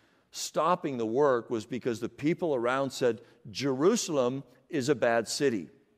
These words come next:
Go ahead, look it up." You'll find out that Jerusalem as a city was a rebellious city and caused you lots of trouble.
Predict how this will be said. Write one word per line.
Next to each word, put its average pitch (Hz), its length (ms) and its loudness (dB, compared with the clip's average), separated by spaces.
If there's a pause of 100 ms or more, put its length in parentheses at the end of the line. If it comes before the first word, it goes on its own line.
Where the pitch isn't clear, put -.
(640)
Go 156 220 6
ahead, 165 460 4
look 147 300 2
it 156 100 4
up." 185 280 2 (220)
You'll 185 220 4
find 190 400 0
out 160 320 4
that 135 140 2
Jerusalem 202 760 -2
as 135 200 -2
a 120 60 -6
city 196 480 0 (200)
was 123 200 0
a 117 80 0
rebellious 139 840 0
city 170 520 0 (240)
and 123 240 -4
caused 165 540 0
you 156 360 2 (200)
lots 139 400 0
of 143 120 -6
trouble. 107 440 0